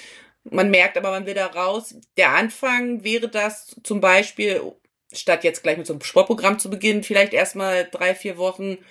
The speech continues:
sich selber einfach nur wahrnehmen, um rauszufinden, was ist hier eigentlich los? Glaubst du auch daran, dass eben solche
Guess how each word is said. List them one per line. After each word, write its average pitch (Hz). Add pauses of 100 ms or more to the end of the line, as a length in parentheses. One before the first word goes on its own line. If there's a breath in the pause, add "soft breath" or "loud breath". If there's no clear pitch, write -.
(200 loud breath)
sich 208
selber 190
einfach 180
nur 196
wahrnehmen, 196
um 196
rauszufinden, 185
was 180
ist 185
hier 160
eigentlich 180
los? 196
Glaubst 190
du 254
auch 190
daran, 185
dass 185
eben 185
solche 180